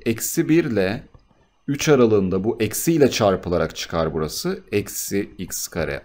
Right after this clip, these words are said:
artı iki x artı üç olur. Üçten dörde de ne olacak arkadaşlar? Olduğu gibi yani x kare eksi iki x artı üç D X olur. Şu D X'i yine burada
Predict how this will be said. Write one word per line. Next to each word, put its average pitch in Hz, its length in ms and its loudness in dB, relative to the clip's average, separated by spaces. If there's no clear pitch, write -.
artı 82 400 -4
iki 87 280 -10
x 82 300 -8
artı 80 400 -4
üç 156 200 -2
olur. 160 320 0
Üçten 185 600 0
dörde 120 480 6
de 107 360 0
ne 151 200 6
olacak 113 400 4
arkadaşlar? 98 680 -2
Olduğu 165 460 8
gibi 101 200 -2
yani 123 460 2
x - 280 -6
kare 104 200 0
eksi - 480 -6
iki 160 300 -6
x - 220 -10
artı 156 380 2
üç - 320 -6
D 127 200 4
X 131 420 0
olur. - 380 -4
Şu 98 140 -8
D 92 160 -2
X'i 85 300 -10
yine 85 220 -6
burada 85 320 -8